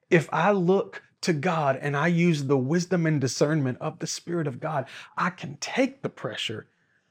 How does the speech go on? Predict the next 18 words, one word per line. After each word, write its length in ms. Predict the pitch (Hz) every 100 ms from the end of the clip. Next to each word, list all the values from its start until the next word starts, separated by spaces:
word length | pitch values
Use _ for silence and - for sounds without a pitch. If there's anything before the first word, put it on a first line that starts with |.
| _ _ _ -
and 140 | 165 165
I 140 | 180
can 400 | 185 156 143 139
repurpose 1400 | 147 208 208 - _ _ - - 262 302 - - - -
it, 300 | 104 87 - - _ _ _ _ _ _ _ -
and 240 | 131 135
now 240 | 156 190 151
I 120 | 135
can 260 | - 117
use 400 | 113 139 220 127
it 220 | 110 117 - _ _ _
to 100 | 123
my 180 | 113 120
benefit." 640 | 107 101 - - - - _ _ _ _ _ _ _ _ _ _
So 180 | - 160
here's 220 | 175 135
your 80 | 131
question. 400 | 170 160 -